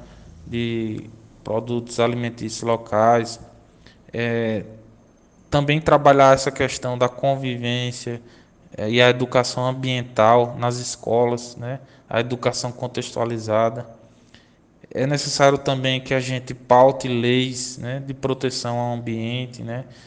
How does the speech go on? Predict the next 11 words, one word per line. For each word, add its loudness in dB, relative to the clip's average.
E -8
que -10
também -2
que 0
as 2
leis -2
existentes -6
sejam -2
cumpridas, -6
né? -8
E -4